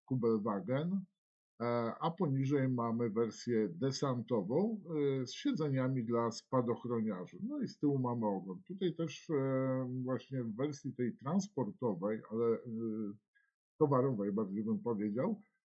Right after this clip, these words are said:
był podnoszony, e, powiedzmy,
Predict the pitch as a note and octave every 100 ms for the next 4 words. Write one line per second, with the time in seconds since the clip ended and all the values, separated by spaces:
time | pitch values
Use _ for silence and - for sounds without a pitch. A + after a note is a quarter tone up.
0 | - A2 E3 F3 D3+ B2+ A#2+ A2+ B2+ C3
1 | C3 B2+ A#2+ - A#2+ A#2 A#2 A#2 A#2 A2+
2 | A2+ A2 - A#2 A#2+ A2+ B2